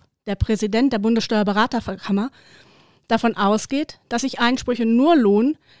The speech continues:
wenn ein Fehler beim Ausfüllen entdeckt wurde. Pauschale Einsprüche wegen einer möglichen Verfassungswidrigkeit, die lehnte er ab. Er sagt, dass selbst wenn am Ende das Bundesverfassungsgericht Zweifel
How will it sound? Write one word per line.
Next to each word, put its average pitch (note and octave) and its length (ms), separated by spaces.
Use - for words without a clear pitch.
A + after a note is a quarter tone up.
wenn A3 140
ein A3+ 180
Fehler C4 300
beim A3+ 140
Ausfüllen A3+ 400
entdeckt F#3 340
wurde. F3+ 320
Pauschale C4 560
Einsprüche A3+ 640
wegen A#3 180
einer A#3 160
möglichen A#3+ 360
Verfassungswidrigkeit, B3 1200
die A3+ 100
lehnte A#3+ 240
er G#3 300
ab. F#3 200
Er A#3 160
sagt, A3+ 560
dass A#3 180
selbst B3 440
wenn B3 160
am B3+ 80
Ende C4+ 220
das C4 160
Bundesverfassungsgericht C4+ 1200
Zweifel G#3+ 600